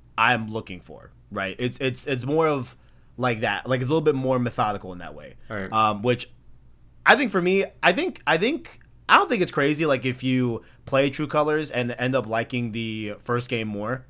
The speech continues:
Speaker 1: I think they're, like, in terms of that ability itself, like, I think that they're different enough where I think you can discern those two different things and like one over the other.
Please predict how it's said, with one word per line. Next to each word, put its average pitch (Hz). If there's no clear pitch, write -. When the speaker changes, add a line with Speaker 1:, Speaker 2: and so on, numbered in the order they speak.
Speaker 1:
I 117
think 139
they're, 123
like, 147
in 151
terms 165
of 143
that 127
ability 120
itself, 90
like, 98
I 127
think 165
that 127
they're 127
different 135
enough 120
where 117
I 117
think 139
you 131
can 120
discern 113
those 127
two 131
different 131
things 139
and 117
like 110
one 120
over 117
the 107
other. 123